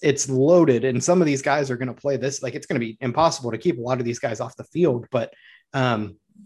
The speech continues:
you know, for the next three years, this team is going to be absolutely loaded. And I think, like, uh, what I've noticed from the, the average Ohio State fan is they don't really seem to comprehend what, like, a five-star prospect means.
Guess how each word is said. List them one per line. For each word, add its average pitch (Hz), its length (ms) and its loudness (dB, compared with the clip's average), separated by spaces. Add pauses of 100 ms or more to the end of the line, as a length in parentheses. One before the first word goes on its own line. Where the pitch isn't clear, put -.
(140)
you 147 120 0
know, 117 120 2
for 143 160 -4
the 143 60 2
next 147 360 -2
three 135 200 -2
years, 135 380 0
this 117 180 -6
team 135 180 0
is 117 80 -4
going 123 200 -2
to 120 60 -2
be 120 140 -6
absolutely 127 640 -4
loaded. 120 400 -6
And 120 160 -8 (280)
I 151 120 0
think, 208 240 4
like, 180 240 0 (800)
uh, 170 100 4 (100)
what 151 220 2
I've 143 180 4
noticed 143 440 2
from 117 540 -2 (400)
the, 131 300 2
the 123 300 -4
average 135 480 2
Ohio 131 320 0
State - 300 -10
fan 139 280 0
is 113 160 -4
they 127 160 0
don't 147 360 -4
really 139 440 2 (300)
seem 147 240 -2
to 135 80 0
comprehend 123 720 -4
what, 131 140 -6
like, 123 160 -2
a 117 80 -2
five-star 117 640 -4
prospect - 580 -6
means. 135 680 -4